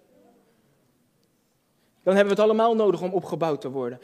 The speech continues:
En ja, u wordt opgebouwd door het woord, u wordt opgebouwd door dit, door dat, door muziek, tuurlijk. Maar Gods woord zegt hier heel duidelijk, "Wie in tongen spreekt, die bouwt zichzelf op." Nou, wie heeft dat niet nodig?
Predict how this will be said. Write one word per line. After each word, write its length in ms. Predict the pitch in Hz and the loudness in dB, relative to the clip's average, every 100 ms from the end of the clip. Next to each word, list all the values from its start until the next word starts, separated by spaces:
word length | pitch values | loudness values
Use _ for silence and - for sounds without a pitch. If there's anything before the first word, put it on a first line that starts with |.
| - | -8
En 140 | 180 175 | -2 0
ja, 260 | 202 214 | 2 2
u 80 | 202 | 2
wordt 180 | 180 175 | 0 -4
opgebouwd 380 | 185 170 165 147 | -6 -4 -4 -4
door 120 | 143 | -6
het 120 | 139 | -2
woord, 240 | 202 214 | 2 2
u 40 | 190 | 0
wordt 160 | 151 | -6
opgebouwd 400 | 170 - 151 139 | -8 -8 -6 -6
door 100 | 143 | -4
dit, 220 | 151 220 220 | -2 -4 -2
door 120 | 151 | -4
dat, 200 | 214 220 | -2 -2
door 100 | 139 | -6
muziek, 360 | 143 175 226 - - | -8 -8 -10 -12 -8
tuurlijk. 440 | 233 180 110 - _ _ _ _ _ _ _ _ | -4 -4 -6 -18 _ _ _ _ _ _ _ _
Maar 140 | 127 | -14
Gods 220 | 139 170 | -8 -8
woord 200 | - 196 | -2 -2
zegt 340 | - - 214 - | -2 -6 -6 -6
hier 200 | 196 156 | -4 -2
heel 240 | 151 214 | 2 2
duidelijk, 500 | 190 185 160 139 - _ _ _ _ _ _ _ _ _ | 0 -8 -12 -18 -20 _ _ _ _ _ _ _ _ _
"Wie 120 | 147 | -10
in 100 | 139 | -8
tongen 240 | 190 180 | -8 -10
spreekt, 380 | 147 - 131 135 _ _ _ _ _ _ | -12 -12 -14 -14 _ _ _ _ _ _
die 100 | 117 | -12
bouwt 200 | 135 135 | -10 -10
zichzelf 380 | - - 139 127 | -12 -14 -12 -14
op." 200 | 120 _ _ _ _ _ _ _ _ _ _ _ _ | -18 _ _ _ _ _ _ _ _ _ _ _ _
Nou, 140 | 127 | -12
wie 100 | 143 | -6
heeft 140 | 143 - | -4 -4
dat 140 | 147 | -8
niet 140 | 151 | -10
nodig? 380 | 151 127 92 - | -12 -14 -16 -20